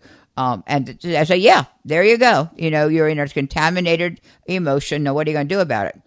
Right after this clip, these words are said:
Well, I'm gonna deal with the contaminated piece by myself. It's nobody else's business but my own. And then I'm gonna come back to the person I'm angry at and say, you know, "I'm angry at you."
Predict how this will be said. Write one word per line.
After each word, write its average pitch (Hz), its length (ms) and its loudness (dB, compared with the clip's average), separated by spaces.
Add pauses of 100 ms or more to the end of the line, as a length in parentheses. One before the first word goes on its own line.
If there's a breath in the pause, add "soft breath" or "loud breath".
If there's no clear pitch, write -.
(140)
Well, 131 400 -2 (120 soft breath)
I'm 160 180 -2
gonna 156 200 0
deal 214 380 2
with 160 260 -2
the 143 160 -4 (120)
contaminated 160 800 -2
piece 135 240 -6 (180)
by 160 480 2
myself. 127 1000 -2
It's - 120 -10
nobody 185 300 0
else's 180 300 0
business 151 380 -2
but 135 180 -6
my 127 320 -4
own. - 160 -10 (240 loud breath)
And 151 160 -4
then 277 160 2
I'm 240 100 0
gonna 180 180 0
come 147 200 -2
back 131 380 -2 (140)
to 175 100 -4
the 160 80 -2
person 135 400 -4
I'm 131 180 -2
angry 196 340 -2
at 131 200 -2
and 196 160 -4
say, 269 360 -2 (160 soft breath)
you 220 100 2
know, 180 80 2
"I'm 190 180 2
angry 185 320 0
at 78 60 -4
you." 120 240 -2